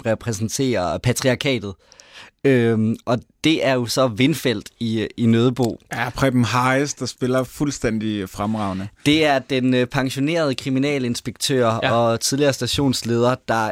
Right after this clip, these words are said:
Speaker 1: øhm, fortæller Ulf om de her mordene i Rue Morgue af Edgar Allan Poe og mysteriet om det lukkede rum, og bliver helt tændt og begejstret af, at der er sket noget spændende i hans, i hans gamle kreds. Jeg synes også, det er en meget fin karakter.
Speaker 2: Det er sådan, at, at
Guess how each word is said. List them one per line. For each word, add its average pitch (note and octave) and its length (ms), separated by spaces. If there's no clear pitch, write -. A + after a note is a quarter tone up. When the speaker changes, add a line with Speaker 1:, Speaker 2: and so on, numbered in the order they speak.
Speaker 1:
øhm, A#2 520
fortæller C#3+ 680
Ulf D3+ 260
om A#2 120
de C3+ 120
her C#3 160
mordene B2 420
i A2+ 40
Rue A2 220
Morgue G#2+ 400
af F#2+ 200
Edgar G2 260
Allan G#2+ 200
Poe A#2 280
og A#2 80
mysteriet B2+ 300
om A#2 100
det G#2+ 100
lukkede B2+ 280
rum, B2 200
og A2+ 80
bliver B2 140
helt C#3+ 360
tændt D3+ 300
og G#2+ 80
begejstret B2 600
af, A#2+ 80
at A2+ 200
der A#2 60
er A2+ 140
sket C3 300
noget A2 120
spændende B2 440
i A2 80
hans, G#2+ 420
i A#2 60
hans A2 160
gamle A#2+ 280
kreds. A#2 280
Jeg A#2+ 80
synes A2+ 120
også, A#2 120
det - 60
er A#2+ 40
en A2+ 60
meget A2 180
fin A#2 200
karakter. G#2+ 420
Speaker 2:
Det C#3+ 120
er C#3+ 100
sådan, F3+ 220
at, C#3+ 120
at A#2+ 140